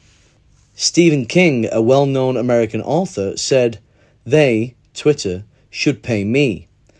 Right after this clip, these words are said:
after the news broke. He also said that if the policy was true, he would leave Twitter. However, Musk responded, "We need to pay the bills somehow. Twitter cannot rely entirely on advertisements.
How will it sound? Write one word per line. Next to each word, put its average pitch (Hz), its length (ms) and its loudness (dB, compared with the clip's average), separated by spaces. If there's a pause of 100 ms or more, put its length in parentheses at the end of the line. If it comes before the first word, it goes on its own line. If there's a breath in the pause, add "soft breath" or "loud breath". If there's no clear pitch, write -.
(180)
after 135 240 -2
the 123 100 -4
news 117 340 0
broke. 127 560 0 (340 soft breath)
He 139 160 2
also 156 240 2
said 135 300 0
that 123 200 0
if 127 120 -4
the 107 80 -12
policy 143 400 -2
was 107 240 -6
true, 165 420 4 (180 soft breath)
he - 140 -2
would 165 200 6
leave 120 360 -2
Twitter. 147 480 -2 (640 soft breath)
However, 143 460 4 (260 soft breath)
Musk 160 380 -2
responded, 135 800 -2 (480)
"We 139 100 -2
need 160 180 0
to - 80 -14
pay 147 240 2
the 131 100 -2
bills 127 380 2
somehow. 131 580 -2 (680)
Twitter 160 320 0
cannot 143 340 -2
rely 139 320 0
entirely 131 580 -2
on 120 240 -4 (120)
advertisements. 113 1000 -4